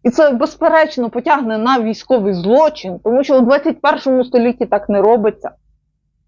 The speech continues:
Сталін, щоб розумів, Володимир Зеленський ледве-ледве відпетляв від відповідальності за те, що він робив у Другу світову. Тому що постало питання, коли судили Гітлера, що,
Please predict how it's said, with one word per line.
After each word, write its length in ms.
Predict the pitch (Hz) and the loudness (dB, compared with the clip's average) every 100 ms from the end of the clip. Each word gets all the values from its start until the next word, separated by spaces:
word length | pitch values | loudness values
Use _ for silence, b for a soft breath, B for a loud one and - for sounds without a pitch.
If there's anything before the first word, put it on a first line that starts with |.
| _ _ | _ _
Сталін, 600 | - - 294 359 349 302 | -8 -2 2 2 0 -2
щоб 240 | 285 214 | -2 -2
розумів, 420 | 240 233 262 277 | 0 0 2 2
Володимир 520 | 226 233 220 247 240 202 | 2 2 2 2 0 2
Зеленський 560 | 233 262 254 247 247 | 2 2 0 0 2
ледве-ледве 840 | 220 240 240 214 240 240 214 226 | 4 4 2 0 2 2 0 0
відпетляв 680 | 226 214 - 247 240 226 214 | 0 -2 -4 -4 2 2 2
від 180 | 208 185 | -2 -4
відповідальності 1160 | 202 - 214 214 196 208 196 185 185 - 165 175 | -6 -2 0 0 2 0 0 -4 -8 -8 -8 -2
за 120 | 214 | -2
те, 160 | 220 165 | 0 -2
що 140 | - | -2
він 100 | 202 | 2
робив 360 | 208 202 208 196 | 2 4 4 2
у 40 | |
Другу 280 | 180 208 196 | 0 -2 -2
світову. 640 | - 202 196 202 190 160 - _ _ _ _ _ _ _ _ _ _ _ | -4 -2 0 0 0 -2 -6 _ _ _ _ _ _ _ _ _ _ _
Тому 220 | - 277 359 | 0 2 4
що 140 | - | 0
постало 420 | 269 - 330 381 | -2 -2 0 0
питання, 480 | 359 339 339 294 254 | -2 0 0 0 -2
коли 240 | 254 285 | 0 -2
судили 420 | 269 240 220 247 208 | 0 -2 2 2 2
Гітлера, 720 | 226 554 453 294 220 175 - _ _ _ _ _ _ _ _ | 4 2 4 2 2 -2 -8 _ _ _ _ _ _ _ _
що, 260 | - 294 | -2 2